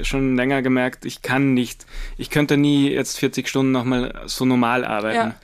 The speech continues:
Speaker 1: Also deswegen habe ich eh Gott sei Dank schon einen Job, der ein bisschen anders ist.
Speaker 2: Mhm.
Speaker 1: Aber natürlich gibt's dann oft eben dann doch die Wochen, wo das halt dann eben passiert, wo man doch
Speaker 2: Ja.
Speaker 1: einfach mehr arbeitet.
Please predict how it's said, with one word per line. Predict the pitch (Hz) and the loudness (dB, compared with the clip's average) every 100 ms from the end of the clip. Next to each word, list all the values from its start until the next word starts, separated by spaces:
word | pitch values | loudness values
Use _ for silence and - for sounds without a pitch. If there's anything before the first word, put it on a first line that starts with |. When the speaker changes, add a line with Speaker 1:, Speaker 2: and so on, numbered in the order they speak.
| - - - - - | -20 -20 -20 -14 -4
Speaker 1:
Also | 117 113 117 120 | -4 0 0 0
deswegen | 123 - 127 123 123 123 123 127 - - | -2 -2 0 2 2 2 0 -4 -8 -8
habe | 123 131 | -2 -2
ich | 123 | 0
eh | 135 | 0
Gott | 135 127 | 0 -2
sei | 123 | -2
Dank | 127 | -2
schon | - 127 | 0 -2
einen | |
Job, | - 123 - | 0 -4 -2
der | |
ein | 123 | -4
bisschen | 120 | -2
anders | 131 139 127 | -2 0 0
ist. | 127 135 - | -2 -6 -8
Speaker 2:
Mhm. | 240 226 220 220 - - | -8 -6 -4 -6 -10 -14
Speaker 1:
Aber | - 135 | -4 2
natürlich | 131 123 151 147 131 | 2 4 2 2 0
gibt's | 135 - | -4 0
dann | 135 - | -2 -2
oft | - 131 - | -6 -8 -4
eben | 139 139 139 | 0 2 4
dann | 131 131 | 4 2
doch | 131 123 | 2 0
die | - 131 | 0 0
Wochen, | 127 123 143 | 0 0 0
wo | 139 | 2
das | 139 135 | 2 0
halt | 139 135 135 | 0 -2 -2
dann | 135 139 135 | -2 0 0
eben | 131 131 127 | -2 -2 -2
passiert, | 131 - 135 | -4 -2 -2
wo | 120 | 0
man | 120 | -2
doch | 120 | 0
Speaker 2:
Ja. | 113 | -2
Speaker 1:
einfach | 123 120 | -2 -2
mehr | 120 120 127 | -2 -2 -2
arbeitet. | 110 113 120 131 | -2 -4 -4 -6